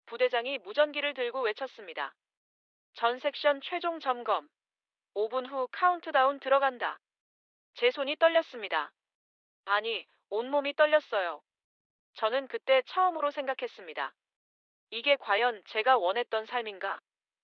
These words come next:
박주의 사항을 반영해서 흥전야의 긴박한 발사대 주변은 완전히 봉쇄됐습니다.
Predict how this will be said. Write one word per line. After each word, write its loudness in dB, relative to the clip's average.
박주의 -2
사항을 2
반영해서 0
흥전야의 0
긴박한 -2
발사대 2
주변은 -4
완전히 0
봉쇄됐습니다. -6